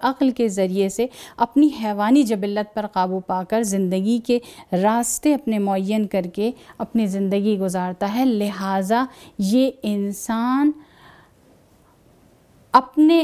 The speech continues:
اندر محسوس کرتا ہے کہ وہ نافرمانی بھی کر سکتا ہے،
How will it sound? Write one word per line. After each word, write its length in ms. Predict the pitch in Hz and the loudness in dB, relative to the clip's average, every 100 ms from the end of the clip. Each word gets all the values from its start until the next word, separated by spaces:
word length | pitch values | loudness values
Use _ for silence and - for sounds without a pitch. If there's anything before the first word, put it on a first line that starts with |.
| 320 | 0
اندر 400 | 226 226 226 240 | -4 -2 0 0
محسوس 760 | 233 233 220 - - 330 339 - | 0 -2 -4 -4 2 2 2 0
کرتا 400 | 277 233 262 254 | -2 0 0 2
ہے 120 | 269 | 0
کہ 100 | 262 | 2
وہ 160 | 262 277 | 2 4
نافرمانی 640 | 254 233 247 233 214 214 | 4 2 -2 -2 0 0
بھی 180 | 214 214 | 0 0
کر 140 | 202 - | -4 -10
سکتا 460 | - - - | -12 -14 -12
ہے، 60 | 165 | -12